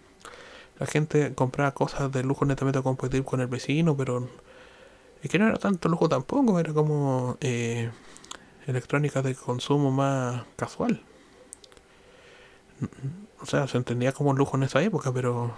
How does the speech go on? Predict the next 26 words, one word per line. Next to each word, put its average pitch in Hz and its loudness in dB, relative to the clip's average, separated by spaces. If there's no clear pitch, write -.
no 127 2
era 127 2
lujo, - 2
sino - -8
que - -6
era 127 0
electrónica 127 0
de 123 0
consumo 120 0
estándar 233 0
nomás, 233 4
sino 123 0
era 123 0
un 131 0
Sony 131 0
Motegi, 127 -2
sistemas 120 -4
de, 117 -2
de, 123 2
de 120 -2
audio 131 0
británico, 131 0
como 127 -2
si 131 -2
podían 127 0
ve-, 123 -2